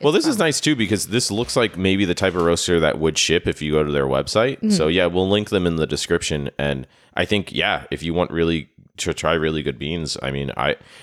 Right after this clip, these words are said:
Speaker 1: you know, it's interesting. If I think about other beans I've ordered, there are definitely beans from places where I, I just wouldn't recommend it.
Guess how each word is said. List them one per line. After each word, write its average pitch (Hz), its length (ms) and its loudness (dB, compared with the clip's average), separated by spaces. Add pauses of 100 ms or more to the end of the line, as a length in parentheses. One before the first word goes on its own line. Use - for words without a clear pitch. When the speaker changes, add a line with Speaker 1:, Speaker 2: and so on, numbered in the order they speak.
(400)
Speaker 1:
you 120 80 4
know, 117 120 4
it's 107 120 0
interesting. 101 440 0
If 85 120 -2
I 87 80 2
think 87 180 -4
about 85 300 2
other 85 260 2
beans 80 320 -2
I've 73 200 -2
ordered, 82 340 0
there 82 100 4
are 78 60 2
definitely 78 380 -2
beans 71 260 -4
from 71 120 -6
places 71 420 -2
where 67 340 0 (200)
I, - 60 -2
I 64 120 -4 (200)
just 65 200 -12
wouldn't 65 280 -10
recommend 62 520 -4
it. - 340 -2